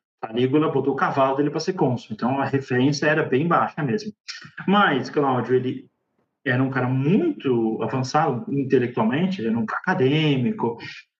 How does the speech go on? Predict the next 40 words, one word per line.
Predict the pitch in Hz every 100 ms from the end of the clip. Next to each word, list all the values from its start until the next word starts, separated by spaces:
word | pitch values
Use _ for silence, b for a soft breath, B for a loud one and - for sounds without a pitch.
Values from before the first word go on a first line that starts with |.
| -
ah, | 120 117 120 117 - -
digamos, | 131 165 165 -
em | 160
capacidade | 165 156 190 190 170 180
intelectual, | 190 165 139 147 135
fisicamente | - 220 240 208 190 190
ele | 185
era | 180 180
fragilizado. | 196 180 185 190 143 135 117
Inclusive, | 117 123 143
ele | 160
vai | 160
ser | 165
o |
primeiro | 135 170 202
imperador | 185 147 151 139
não | 147 170
militar. | 175 165 - 120 110 - _ _ _ _ -
Até | 135
queima | 147 160 175
um |
pouco | 180 175
o |
filme, | - 147
falou, | 131 139
"Caramba, | 147 135 123 110
você | -
vai | -
ser | 147
imperador, | 147 131 147
você | 151
nunca | 151 151
lutou." | 120 110 143 151 135 113 - _ _ _
Ele | - 233
nem | 294
consegue | 233 - 151 135
ir | 123
pra | 120
guerra | 123 120
direito, | 113 113 139 170 170